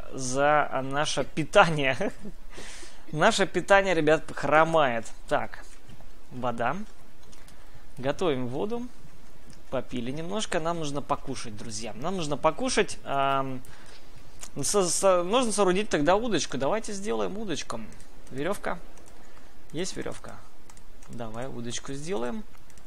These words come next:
Здорово. Так, собираем ресурсы. Собираем ресурсы. И можно немножко порыбачить даже.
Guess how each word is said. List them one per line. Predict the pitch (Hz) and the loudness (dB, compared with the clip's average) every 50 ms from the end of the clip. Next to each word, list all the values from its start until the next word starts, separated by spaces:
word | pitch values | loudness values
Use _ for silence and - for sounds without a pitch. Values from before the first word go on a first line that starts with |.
| - - - - - - - - - - - - - - - - - - - - - - - - - - - - - - - - - - - - - - - - - - - - | -6 -6 -6 -6 -6 -4 -4 -4 -6 -6 -6 -6 -6 -4 -4 -4 -4 -6 -6 -6 -6 -6 -6 -6 -6 -6 -8 -8 -8 -6 -6 -4 -4 -4 -6 -6 -6 -8 -6 -6 -6 -6 -6 -4
Здорово. | - 135 135 131 131 117 113 107 113 117 135 165 202 226 220 - - - - - - - - - - - - - - - - - - - - | -4 -4 -2 -2 -2 -2 -2 -2 -2 -2 -2 -2 -2 -4 -4 -4 -4 -4 -4 -4 -6 -6 -6 -6 -6 -6 -6 -6 -6 -6 -6 -6 -6 -6 -6
Так, | - 127 117 117 131 151 | -4 -4 -2 -2 -2 -2
собираем | - - - 131 123 131 135 127 117 113 | -2 -2 -2 -2 -2 0 0 0 0 -2
ресурсы. | 113 120 - - - 113 - - - 165 185 214 214 - - - - - - - - - - - | -4 -6 -6 -4 -4 -4 -4 -4 -4 -4 -4 -4 -4 -4 -4 -6 -6 -6 -6 -6 -6 -6 -6 -6
Собираем | - - - 127 120 113 123 113 117 113 113 117 | -6 -4 -4 -4 -4 -4 -4 -4 -4 -4 -4 -4
ресурсы. | 123 127 - - 196 220 214 - 208 185 | -6 -4 -2 -2 0 0 0 2 2 2
И | - - 262 | 2 2 0
можно | 254 247 247 247 208 214 | 2 4 4 4 4 2
немножко | 196 180 180 208 196 - 175 | 2 2 2 2 2 2 0
порыбачить | 147 - 143 139 135 120 117 107 - - 117 110 | 0 0 2 2 2 2 0 -2 -2 -2 -4 -4
даже. | 110 107 - 117 | -4 -4 -4 -4